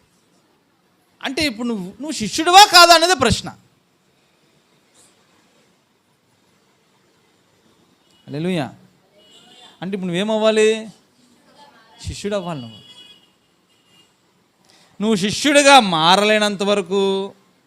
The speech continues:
గారడీ వారు ఏం చేస్తుంటారంట? గారడీ, గారడీలు చేస్తూనే ఉంటారు. నువ్వు శిష్యుడిగా, శిష్యురాలుగా మారలేనంత వరకు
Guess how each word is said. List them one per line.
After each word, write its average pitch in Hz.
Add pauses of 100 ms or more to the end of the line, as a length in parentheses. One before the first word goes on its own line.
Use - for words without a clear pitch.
(1080)
గారడీ 175
వారు 185
ఏం 175
చేస్తుంటారంట? 165 (1080)
గారడీ, 143
గారడీలు 139
చేస్తూనే 147
ఉంటారు. 151 (1600)
నువ్వు 302
శిష్యుడిగా, 294
శిష్యురాలుగా 262
మారలేనంత 180
వరకు 180